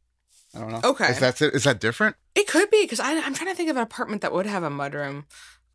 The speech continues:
Speaker 2: And I, I'm assuming the reason why it's called that is because, like, what we've been saying,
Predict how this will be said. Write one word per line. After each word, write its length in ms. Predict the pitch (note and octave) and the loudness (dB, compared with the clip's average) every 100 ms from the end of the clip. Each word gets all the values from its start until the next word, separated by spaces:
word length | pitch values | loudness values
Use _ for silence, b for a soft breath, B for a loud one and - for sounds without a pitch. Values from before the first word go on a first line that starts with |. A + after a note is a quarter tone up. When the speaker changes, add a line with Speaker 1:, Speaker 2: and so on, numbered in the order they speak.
| - | -2
Speaker 2:
And 100 | A3+ | 0
I, 60 | A#3+ | 2
I'm 180 | A3+ D4 | 2 2
assuming 420 | F4 - A#3 A#3 G#3 | 2 0 -2 -2 0
the 60 | |
reason 260 | F3 F3 D#3+ | 0 -2 -2
why 160 | D3+ D3+ | 0 0
it's 120 | - | 0
called 260 | G#3 G#3+ G#3 | -2 -2 0
that 180 | A3+ | 0
is 120 | G#3 D#3+ | 0 -2
because, 420 | E3 F#3 E3 - | -2 0 0 0
like, 200 | E3 E3+ - | -4 -4 -4
what 180 | E3+ D#3 | -2 0
we've 140 | G3+ | 0
been 120 | F3+ E3 | -2 -2
saying, 480 | E3 D3 D3 C#3+ | -2 -4 -6 -8